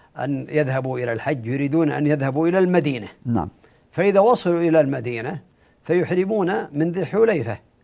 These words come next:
Speaker 2: نعم.
Speaker 1: لأنها ميقات من مر عليها
Speaker 2: مم.
Speaker 1: من أهل المدينة ولمن كان من غير أهل المدينة. أما من كان قاصدا لمكة فإنه يحرم من الميقات الذي يمر عليه.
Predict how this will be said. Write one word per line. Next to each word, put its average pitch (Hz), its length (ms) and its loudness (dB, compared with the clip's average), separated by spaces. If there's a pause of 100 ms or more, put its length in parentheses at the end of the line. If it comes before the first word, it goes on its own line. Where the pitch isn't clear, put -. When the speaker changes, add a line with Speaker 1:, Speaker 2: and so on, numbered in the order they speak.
(200)
Speaker 2:
نعم. 98 220 -8
Speaker 1:
لأنها 170 640 0
ميقات 160 440 2
من 151 220 0
مر 170 200 2
عليها 120 520 0 (320)
Speaker 2:
مم. 101 160 -4 (260)
Speaker 1:
من 135 480 -2 (260)
أهل 151 180 0
المدينة 233 680 -2 (200)
ولمن 185 560 -2 (100)
كان 170 320 2
من 156 100 2
غير 147 260 0
أهل 135 160 -2
المدينة. 113 480 -8 (380)
أما 220 200 2
من 151 180 -2
كان 151 220 2
قاصدا 143 520 2
لمكة 175 500 -2
فإنه 180 420 -2
يحرم 180 240 -6
من 139 80 -4
الميقات 135 440 -4
الذي 143 260 -4
يمر 120 320 -6
عليه. 98 400 -10